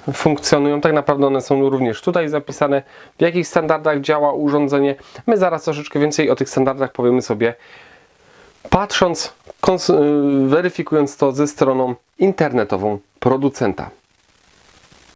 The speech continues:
W skład zestawu wchodzi, sprawdźmy, instrukcja obsługi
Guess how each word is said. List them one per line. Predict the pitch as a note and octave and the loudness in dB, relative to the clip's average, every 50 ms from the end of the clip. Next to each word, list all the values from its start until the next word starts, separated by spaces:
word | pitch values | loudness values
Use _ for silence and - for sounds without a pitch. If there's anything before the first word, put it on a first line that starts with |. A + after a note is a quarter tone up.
| _ _ _ _ _ _ _ - - - - - - - - - - - - - - - - - | _ _ _ _ _ _ _ -14 -14 -12 -12 -12 -12 -14 -16 -18 -20 -20 -20 -20 -20 -20 -12 -8
W | - | -4
skład | - - - A#3+ A#3+ - | -2 0 0 0 0 0
zestawu | G3+ E3+ - - F3+ E3 D#3+ D#3+ | -2 -2 0 0 0 0 0 -4
wchodzi, | C#3+ - - - G#2 F#2 - - - - - - - - - | -4 -2 -2 -2 -2 -2 -2 -8 -10 -10 -12 -12 -10 -8 -6
sprawdźmy, | - - - G#2 F#2 - - - A2+ C#3+ E3+ E3+ - - - - - - - - - - - - - - - - - - - - - - - - - - - - - - - - - - - - - - - - - - - - - - - - - - - - - - - - - - - - - | -4 -2 0 0 0 0 0 0 2 2 2 0 -4 -8 -10 -6 -4 -4 -6 -6 -10 -16 -16 -12 -6 -6 -6 -6 -6 -8 -6 -4 -2 -2 -2 -4 -6 -8 -6 -4 -4 -4 -4 -6 -14 -14 -14 -14 -14 -14 -14 -14 -12 -12 -12 -12 -12 -18 -20 -18 -10 -6 -6 -4 -2 -2 -4 -4 -6 -10 -8 -2 0
instrukcja | G#3+ G#3+ G#3 - - F3+ D3+ - - - D3 B2+ | 0 0 2 2 0 0 0 0 0 0 0 0
obsługi | - - - - A#2 A2+ A2+ C#3 F#3+ | -2 -6 -6 -4 -2 0 0 2 0